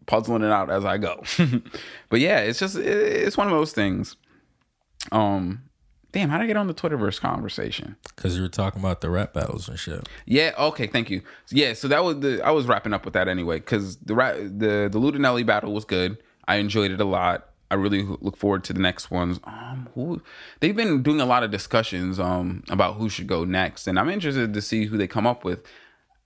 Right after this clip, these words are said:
Speaker 1: I can't remember who was in the contention, but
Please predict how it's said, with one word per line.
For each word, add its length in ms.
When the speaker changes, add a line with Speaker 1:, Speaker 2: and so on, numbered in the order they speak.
Speaker 1:
I 80
can't 300
remember 800
who 120
was 180
in 120
the 180
contention, 720
but 300